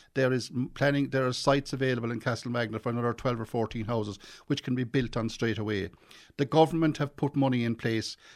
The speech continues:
to put a new s-, wa-, wastewater treatment plant in position in Castlemagner. The, the, the, the local authority, our local authority, Cork County Council,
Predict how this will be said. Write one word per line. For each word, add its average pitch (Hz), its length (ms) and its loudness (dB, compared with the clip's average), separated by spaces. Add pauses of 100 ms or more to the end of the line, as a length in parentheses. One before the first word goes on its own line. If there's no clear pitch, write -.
(100)
to - 100 -8
put 131 140 0
a 131 60 2
new 135 200 4
s-, 127 180 -2
wa-, 135 200 6
wastewater 123 580 2
treatment 120 360 -2
plant 110 340 -4
in 143 220 4
position 127 420 -2
in 110 100 -2
Castlemagner. 107 640 -2 (560)
The, 135 320 4
the, 131 240 0 (140)
the, 143 100 2
the 131 320 -2
local 156 240 4
authority, 135 500 2
our 165 300 4
local 147 240 2
authority, 123 340 0
Cork 123 300 -2
County 120 240 -4
Council, 117 400 -6